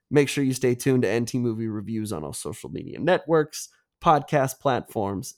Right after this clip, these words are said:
and on YouTube. And as always, thank you guys for listening again. There's no shortage of movie reviews coming out soon, so make sure you stay tuned.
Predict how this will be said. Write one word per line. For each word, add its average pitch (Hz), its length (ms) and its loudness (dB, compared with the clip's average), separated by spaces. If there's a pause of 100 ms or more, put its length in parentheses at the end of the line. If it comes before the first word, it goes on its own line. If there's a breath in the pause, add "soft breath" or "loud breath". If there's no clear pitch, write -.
and 143 180 2
on 131 180 2
YouTube. 127 540 -2 (480)
And 120 100 -2
as 127 280 2
always, 107 500 2 (140)
thank 123 180 2
you 123 80 -6
guys 117 300 0
for - 100 -6
listening 117 360 -2
again. 131 440 0 (420 soft breath)
There's 117 160 0
no 139 380 4 (100)
shortage 165 840 6
of 123 160 0
movie 143 300 2
reviews 131 420 -4
coming 117 320 -6
out 104 180 -10
soon, 117 420 -4 (300)
so - 140 -8
make 101 180 -4
sure - 160 -10
you 76 80 -8
stay - 260 -8
tuned. - 360 -10